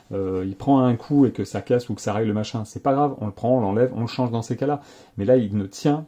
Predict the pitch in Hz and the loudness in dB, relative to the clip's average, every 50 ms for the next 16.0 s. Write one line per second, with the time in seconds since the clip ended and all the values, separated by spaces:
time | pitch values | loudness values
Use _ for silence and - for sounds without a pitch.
0 | _ _ - - 120 120 123 127 131 131 127 _ _ _ - 117 107 - - _ | _ _ -6 -4 -2 -2 0 -2 -2 -4 -6 _ _ _ -8 -6 -6 -6 -10 _
1 | - - - - _ - 113 113 110 110 127 147 143 - 156 - - 139 - - | -20 -20 -20 -18 _ 0 2 4 4 4 4 2 2 2 0 2 2 0 2 2
2 | 135 139 143 143 - - 127 113 - - - - - - 131 123 120 123 123 127 | 2 2 2 2 0 -4 -8 -10 -10 -12 -16 -16 -6 -2 0 0 0 0 0 2
3 | 131 135 135 135 135 131 - 113 104 113 110 110 - 110 107 - - 160 147 139 | 2 2 2 2 0 0 -4 -4 -2 -2 -4 -2 -2 -4 -4 0 0 2 2 2
4 | 135 - 139 123 - 127 113 - 113 - - 135 123 - - 98 98 98 - - | 0 0 -2 0 0 0 0 0 -4 -4 -4 -6 -6 -4 -4 -4 -4 -4 -4 -4
5 | 107 110 113 110 110 107 110 107 - - - 101 123 160 - - - - - - | -2 -2 -2 -2 0 0 -2 -2 -4 -6 -4 -4 -4 -4 -6 -10 -18 -20 -20 -20
6 | - - - _ - 101 101 107 104 - 107 107 110 - 123 127 127 131 - - | -20 -20 -18 _ -8 -4 -4 -4 -4 -4 -4 -6 -2 2 2 4 4 2 0 -2
7 | 107 104 104 113 107 101 107 110 117 117 - - 147 143 143 - - - - 107 | -2 -2 -2 -4 -4 -2 0 0 0 0 -2 0 0 0 0 -4 -8 -6 -6 -6
8 | 95 - - - - - - - _ _ _ _ _ _ _ _ _ _ _ _ | -6 -6 -10 -20 -20 -20 -20 -20 _ _ _ _ _ _ _ _ _ _ _ _
9 | _ - - 98 98 95 107 107 - - 147 127 127 120 117 123 131 131 - 113 | _ -8 -6 -6 -4 -2 -4 -4 -2 -2 0 0 0 0 -2 -4 -4 -4 -4 -6
10 | - - 120 - - - 170 165 - - 123 120 113 - 120 110 - 107 - 123 | -4 -4 -6 -6 -4 -4 -6 -2 -2 0 0 0 2 0 0 -2 -2 -2 0 0
11 | 113 107 107 - - 110 110 107 104 101 101 101 101 - - 117 113 117 117 107 | 0 0 -2 -4 -4 -4 -2 -2 -2 -2 -2 -4 -4 -4 -4 -2 0 2 2 2
12 | 110 110 - - 240 220 190 - - 139 123 127 131 131 - 113 113 107 - 143 | 2 0 2 2 4 4 4 4 4 6 6 6 6 4 2 0 -2 2 4 4
13 | 139 139 - 131 123 110 104 113 120 120 120 143 170 175 156 139 143 147 143 135 | 4 6 4 0 0 0 -2 -6 -6 -2 4 4 6 6 4 4 2 4 4 6
14 | 139 139 139 139 147 110 107 - 113 110 107 104 104 104 104 - - - 113 117 | 6 4 4 4 0 -4 -6 -4 -4 -4 -2 0 0 0 0 0 0 0 0 2
15 | 120 117 117 113 113 117 110 - - 113 117 120 110 - - - 101 98 98 95 | 2 0 0 0 0 -2 -2 0 0 0 0 0 -2 -6 -6 -6 -4 -4 -4 -6